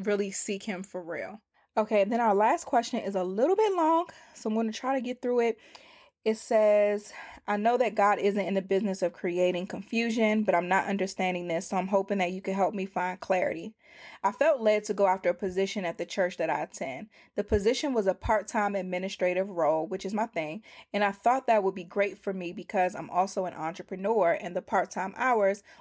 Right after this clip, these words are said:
will allow me to continue focusing on my business. No one twisted my arm to take the position, and I was really feeling like God was leading me to serve there. A few years prior, I prayed that God would put me in a position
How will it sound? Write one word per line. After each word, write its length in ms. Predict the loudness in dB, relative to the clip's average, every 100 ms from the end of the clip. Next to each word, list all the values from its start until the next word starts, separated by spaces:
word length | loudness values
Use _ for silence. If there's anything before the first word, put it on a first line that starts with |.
| 0
will 160 | 2 4
allow 300 | 2 2 2
me 160 | -2
to 240 | -6 -8 -8
continue 480 | -8 -8 -6 -8
focusing 640 | -4 0 0 -2 -10 -10 -10
on 120 | -8
my 140 | -8
business. 600 | -6 -6 -6 -12 -16 -18 _ _ -20 -20 _
No 200 | 2 4
one 200 | 4 0
twisted 360 | 0 0 0 -2
my 100 | 0
arm 240 | 0 0
to 80 | 0
take 220 | -2 -4
the 60 | -4
position, 460 | -6 -4 -4 -6
and 160 | -4 0
I 60 | 0
was 180 | 0
really 220 | 0 0 0
feeling 300 | 0 0 0
like 180 | -2
God 240 | 2 2 2
was 160 | -4
leading 240 | -6 -6 -6
me 120 | -10
to 120 | -10
serve 360 | -2 2 2 0
there. 320 | -6 -10 -14 -18 -20 -12 -6
A 60 |
few 260 | -6 -2 -2
years 280 | 2 2 2
prior, 520 | -2 2 4 4 2
I 100 | 0
prayed 340 | 0 0 2 0
that 140 | 0
God 240 | 2 2
would 140 | 0 -4
put 180 | -4 -4
me 160 | -8
in 100 | -8
a 60 | -8
position 720 | -8 -2 -2 -2 -4 -4 -6